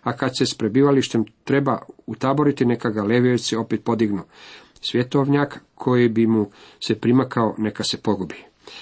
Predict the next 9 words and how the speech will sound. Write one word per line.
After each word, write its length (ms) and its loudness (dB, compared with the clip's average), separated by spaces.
Neka 240 0
Izraelci 480 2
logoruju 520 4
svatko 400 -2
u 40 2
svome 340 0
taboru, 500 0
svatko 400 -2
kod 140 -6